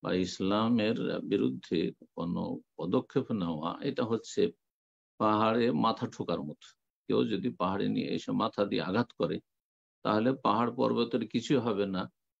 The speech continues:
তার মাথা চন্ন বিচন্ন হয়ে যাবে। তেমনই এসব মোরতাদদের হবে। তো এই সমস্ত যতগুলি মোরতাদ আছে, আর মুসলিম সমাজে অনেক মোরতাদ আছে, মুসলিম সমাজে অনেক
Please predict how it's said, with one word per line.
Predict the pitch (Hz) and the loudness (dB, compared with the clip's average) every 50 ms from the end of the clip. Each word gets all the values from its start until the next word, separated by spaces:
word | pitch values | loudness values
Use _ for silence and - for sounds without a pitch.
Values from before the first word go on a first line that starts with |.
| _ - | _ -2
তার | 123 117 | 0 2
মাথা | 110 117 123 123 - 143 | 2 4 2 2 2 0
চন্ন | 139 - - 127 117 107 95 | -2 0 0 0 0 0 -2
বিচন্ন | 90 92 92 - 87 87 87 87 | -2 -2 -4 -4 -4 -4 -4 -2
হয়ে | 82 85 78 | -2 -2 -4
যাবে। | - - - - - - | -4 -6 -12 -16 -10 -4
তেমনই | - 117 117 120 131 139 113 | -2 0 2 2 2 2 0
এসব | 120 120 - 127 | -2 -2 -2 -4
মোরতাদদের | 117 113 110 104 - - - 90 80 78 - 80 78 | -2 -2 -4 -4 -6 -4 -6 -4 -4 -4 -6 -6 -6
হবে। | - - - - - _ _ _ _ _ _ _ _ _ _ _ _ _ - - | -6 -12 -12 -14 -20 _ _ _ _ _ _ _ _ _ _ _ _ _ -4 0
তো | |
এই | 135 127 | 0 0
সমস্ত | 131 - 170 160 156 156 - - | 0 0 0 0 0 -2 0 0
যতগুলি | 143 127 131 127 120 135 123 127 127 127 | 0 2 2 0 0 2 2 2 2 2
মোরতাদ | 120 113 120 123 - - - 147 131 - | 2 2 0 0 -2 -4 -6 -4 -4 -4
আছে, | 107 - 107 | -4 -4 -2
আর | - | -2
মুসলিম | 156 170 180 - - 196 170 | 0 0 -2 -2 -4 -6 -6
সমাজে | 160 - 160 156 156 | -4 -2 -2 -2 0
অনেক | 151 113 - - - - | 0 0 0 0 -2 -2
মোরতাদ | - 104 - - - 85 80 76 | -2 -4 -4 -4 -6 -6 -6 -6
আছে, | - - - - - _ _ _ _ - | -10 -12 -14 -16 -18 _ _ _ _ -14
মুসলিম | - - - - 127 117 | -12 -10 -6 -2 -2 -2
সমাজে | - - - 98 - 120 | -2 0 -2 -2 0 0
অনেক | 120 - 78 85 85 95 113 123 | -2 -2 -2 0 0 2 2 0